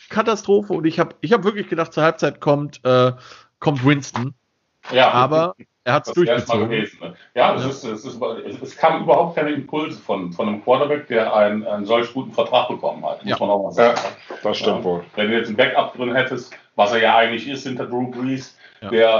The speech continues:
Speaker 2: äh, äh, ja, aber er ist ja auch sehr gehypt worden in, in, in,
Speaker 1: Ja.
Speaker 2: äh, in New Orleans,
Speaker 1: Ja.
Speaker 2: hat einen Monstervertrag bekommen.
Speaker 1: Ja. Zwanzig Millionen
Speaker 2: Dann muss
Speaker 1: oder
Speaker 2: aber die, ne, ja, dann, dann muss die Performance aber auch stimmen.
Speaker 1: Ja, absolut.
Speaker 2: Ne?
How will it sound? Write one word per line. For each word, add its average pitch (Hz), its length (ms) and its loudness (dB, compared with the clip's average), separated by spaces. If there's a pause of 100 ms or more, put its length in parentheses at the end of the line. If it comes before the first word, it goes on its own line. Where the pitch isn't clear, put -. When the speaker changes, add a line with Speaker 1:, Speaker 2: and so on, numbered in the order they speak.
(120)
Speaker 2:
äh, 104 680 -4
äh, 95 40 -10
ja, 110 160 0
aber 101 180 -4
er 101 80 -8
ist 127 200 -12
ja 117 180 4
auch 113 240 4
sehr 113 240 -2
gehypt 120 420 0
worden 90 220 -4
in, 87 180 -8
in, 90 220 -12
in, 87 160 -12
Speaker 1:
Ja. 101 80 -8
Speaker 2:
äh, 82 240 -10 (180)
in 87 80 -10
New 104 180 2
Orleans, 104 540 -2
Speaker 1:
Ja. - 300 -2
Speaker 2:
hat 127 80 0
einen 131 80 0
Monstervertrag 127 760 0
bekommen. 147 520 -4
Speaker 1:
Ja. 107 40 -20 (400)
Zwanzig 117 220 -8
Millionen 107 240 0
Speaker 2:
Dann 185 100 4
muss 214 160 4
Speaker 1:
oder 165 120 4
Speaker 2:
aber 160 120 -2
die, - 160 -12
ne, 120 320 0
ja, 131 80 -4
dann, 107 240 -6
dann 156 200 2
muss - 120 -2
die - 80 -10
Performance 160 480 -2
aber 135 120 -2
auch - 100 -6
stimmen. - 340 -14 (220)
Speaker 1:
Ja, 107 160 -6 (120)
absolut. 104 520 -6
Speaker 2:
Ne? 107 140 -12